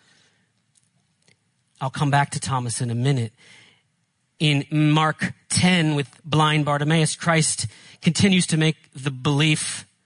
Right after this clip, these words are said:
faith to sight connection, and he sort of turns it around. Jesus said to him, the blind man,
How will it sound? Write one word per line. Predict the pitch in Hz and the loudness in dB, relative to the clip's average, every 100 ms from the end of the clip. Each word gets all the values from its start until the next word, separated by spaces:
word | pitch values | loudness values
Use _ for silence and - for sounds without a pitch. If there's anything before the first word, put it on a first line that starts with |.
| _ | _
faith | - - 170 156 151 - | -16 -4 0 0 -2 -4
to | - | -4
sight | - - 165 - | -2 0 0 0
connection, | 160 135 123 - 131 | 0 -2 -2 -4 -4
and | |
he | 135 | -4
sort | - 139 | -6 -8
of | |
turns | - 143 123 | -6 -4 -4
it | 123 | -4
around. | 127 160 156 113 104 _ _ - _ _ _ _ _ _ _ _ _ _ _ _ _ _ _ _ _ _ - | 0 0 0 -2 -8 _ _ -20 _ _ _ _ _ _ _ _ _ _ _ _ _ _ _ _ _ _ -4
Jesus | 151 135 139 | -2 0 -2
said | - 143 | -2 -2
to | 139 | -2
him, | 135 151 | -2 0
the | 143 | 0
blind | 135 139 143 147 | 0 0 0 0
man, | 151 160 185 | 0 0 -2